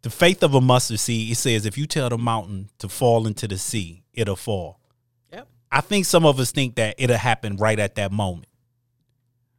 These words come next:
Speaker 1: But imagine you tell that mountain to fall into the sea, and then some developers show up in ten years and say, "We about to do some development, and that mountain need to be taken down."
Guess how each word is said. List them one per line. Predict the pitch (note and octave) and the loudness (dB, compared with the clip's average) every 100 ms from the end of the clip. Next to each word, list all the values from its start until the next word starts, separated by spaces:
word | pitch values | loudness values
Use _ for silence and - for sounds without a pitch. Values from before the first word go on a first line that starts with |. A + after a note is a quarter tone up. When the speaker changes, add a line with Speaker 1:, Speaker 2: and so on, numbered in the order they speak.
| _ _ | _ _
Speaker 1:
But | B2+ | 0
imagine | C3 F3 G3+ E3+ | 4 2 2 -2
you | |
tell | E3+ D#3+ C3 | 0 2 4
that | C3 A#2+ | 4 4
mountain | A#2+ A2+ A2 | 2 2 -2
to | G2 | -4
fall | - A2+ G#2+ | -2 0 0
into | G#2 - | -2 -4
the | G2+ | -6
sea, | F2+ - A2 E2+ - - _ _ _ _ | -4 -2 -4 -6 -14 -20 _ _ _ _
and | A#2+ | -2
then | A#2 | 0
some | G#2+ G#2+ | 0 -2
developers | G2+ F2+ A#2 A2 F#2 F#2+ | -2 2 4 2 -2 -6
show | - - G#2+ G2+ | -2 2 4 4
up | G2+ - _ _ _ _ _ _ | 0 -2 _ _ _ _ _ _
in | A2+ F#2+ | -10 -6
ten | - C#3+ A2+ | 0 0 2
years | G#2+ G2+ E2+ D#2+ - _ _ _ _ | 0 -2 -6 -14 -20 _ _ _ _
and | A2 | -6
say, | - | -2
"We | A2 B2+ | 0 2
about | A#2 G#2+ | 2 0
to | |
do | G#2+ A2 | -4 -4
some | - G#2+ | -4 -4
development, | G#2 G2 A2+ G2 F#2+ - | -2 2 2 0 -8 -10
and | G#2 | -6
that | G#2+ G2+ | -6 -4
mountain | G#2 F#2+ G2+ | -4 -6 -8
need | G2+ F#2+ | -8 -8
to | F#2 | -8
be | F#2+ | -10
taken | F#2 G2 F2+ F2 | -8 -8 -8 -10
down." | F2 D2+ | -10 -12